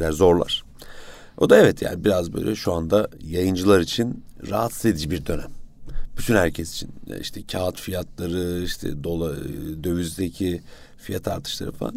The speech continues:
Yayıncıları biraz zorluyor mu? Evet. Ama ülke tarihi boyunca böyle süreçler yaşamış. Ki dünya da sürekli böyle süreçler yaşıyor. Burada maharet aslında "Ya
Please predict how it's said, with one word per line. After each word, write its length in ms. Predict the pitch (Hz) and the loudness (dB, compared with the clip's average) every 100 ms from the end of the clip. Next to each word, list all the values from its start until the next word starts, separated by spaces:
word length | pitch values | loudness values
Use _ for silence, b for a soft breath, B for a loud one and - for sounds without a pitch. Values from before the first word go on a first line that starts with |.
| 240 | 4
Yayıncıları 440 | 196 160 113 131 | 8 8 8 6
biraz 160 | 143 135 | 8 6
zorluyor 380 | 139 139 104 90 | 8 8 8 4
mu? 100 | - - | 0 -4
Evet. 420 | - 131 90 - - B B B - | 4 6 4 2 -16 B B B -2
Ama 300 | 214 269 - - - - | 4 6 4 -2 -16 -2
ülke 300 | 104 - 80 - - - - - - - - | -2 0 -2 -2 -4 -4 -4 -8 -10 -14 -10
tarihi 500 | - 113 131 196 190 | 2 4 6 4 8
boyunca 480 | 131 110 107 - 214 | 8 8 2 0 6
böyle 260 | 190 131 | 8 8
süreçler 480 | 127 - 92 - - | 6 2 0 2 2
yaşamış. 640 | 139 110 - - - - | 4 2 -2 -10 -12 -12
Ki 180 | - 151 | -4 0
dünya 280 | 185 202 180 | 6 6 6
da 80 | 110 | 4
sürekli 320 | - 90 - | 0 -2 -2
böyle 140 | 76 | -4
süreçler 420 | - - 87 - 76 | -2 -4 -4 -6 -8
yaşıyor. 360 | - - - - B B B B B B - | -6 -8 -8 -10 B B B B B B 4
Burada 340 | 160 214 - - - - - - - | 8 8 6 2 -8 -8 -8 -10 -12
maharet 640 | - 95 110 127 143 165 135 | -2 4 8 8 8 8 6
aslında 460 | 123 - 135 135 | 2 2 2 4
"Ya 280 | 127 139 | 4 4